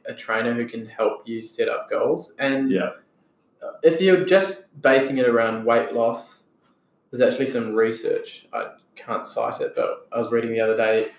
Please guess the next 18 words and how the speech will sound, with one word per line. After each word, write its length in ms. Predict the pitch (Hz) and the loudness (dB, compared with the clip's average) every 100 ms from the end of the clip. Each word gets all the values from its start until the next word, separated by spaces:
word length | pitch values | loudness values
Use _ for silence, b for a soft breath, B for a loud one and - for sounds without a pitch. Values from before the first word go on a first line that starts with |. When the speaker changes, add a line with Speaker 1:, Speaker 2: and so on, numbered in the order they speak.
| - | -12
Speaker 1:
You 120 | 120 | -4
need, 320 | 120 139 139 - | -2 -2 -4 -8
you 180 | 131 135 | -6 -2
need 340 | 127 135 135 | 0 -2 -4
more 380 | 120 117 113 110 | -2 0 0 0
than 160 | 110 107 | -2 -4
just, 380 | 104 - - - _ _ _ - | -6 -6 -10 -18 _ _ _ 2
"Oh, 100 | - | 6
Speaker 2:
Yeah. 100 | 277 | 8
Speaker 1:
yeah, 80 | 262 | 8
I'm 80 | 240 | 8
just 140 | 240 | 8
gonna 120 | 226 | 8
exercise 640 | 185 147 151 151 147 151 139 | 8 8 6 4 4 6 6
a 40 | |
bit." 140 | 135 123 | 4 2
It's 140 | - | 2
like, 220 | 131 - | 0 -2